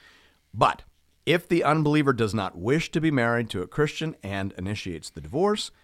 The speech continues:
then it is fine to go along with it. In such cases, the brother or sister is not enslaved or bound, as the N I V has it.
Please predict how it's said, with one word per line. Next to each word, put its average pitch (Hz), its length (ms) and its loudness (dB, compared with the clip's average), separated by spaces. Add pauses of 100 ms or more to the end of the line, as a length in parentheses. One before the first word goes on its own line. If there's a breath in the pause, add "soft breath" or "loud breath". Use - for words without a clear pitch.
(320)
then 127 280 2
it 123 100 -2
is 135 140 0
fine 110 480 0
to 120 140 -4
go 104 360 0
along 107 480 0
with 69 140 -12
it. - 140 -20 (100)
In 98 140 -4
such 123 280 -2
cases, 131 440 -2
the 113 100 -2
brother 104 320 -2
or 104 180 -4
sister - 400 -8
is 98 160 -8
not 101 380 -4
enslaved 104 800 0
or 104 160 0
bound, 104 640 -2 (460 soft breath)
as 67 240 -12
the 82 220 -10
N 73 100 -12
I 78 80 -10
V 135 180 2
has 90 220 -6
it. - 60 -20